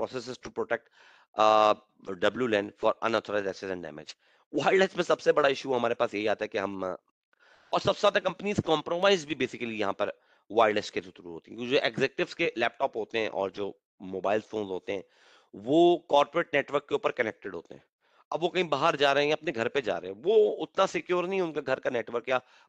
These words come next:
बाहर जो पब्लिक किसी जगह पे जा रहा है वहां वो कनेक्ट हो गए और किसी ने कोई भी स्क्रिप्ट कोई डाल दी हैक करके उनके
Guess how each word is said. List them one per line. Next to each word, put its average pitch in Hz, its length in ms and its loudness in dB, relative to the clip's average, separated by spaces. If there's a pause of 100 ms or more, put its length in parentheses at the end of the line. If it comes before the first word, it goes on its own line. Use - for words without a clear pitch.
बाहर 120 220 2
जो 139 100 -2
पब्लिक 127 320 -2
किसी 123 180 -10
जगह 107 220 -2
पे 101 120 -8
जा 92 100 -6
रहा 117 120 -8
है 117 60 -10
वहां 135 200 0
वो 190 80 0
कनेक्ट 147 380 -4
हो 113 100 -6
गए 85 140 -10 (600)
और - 120 -4
किसी 202 200 0
ने 202 80 2
कोई 202 240 4
भी 190 160 0
स्क्रिप्ट - 360 -4 (460)
कोई 135 340 -2 (360)
डाल 113 500 2
दी 110 320 -10
हैक 110 300 -4
करके 98 240 -4
उनके 95 360 -8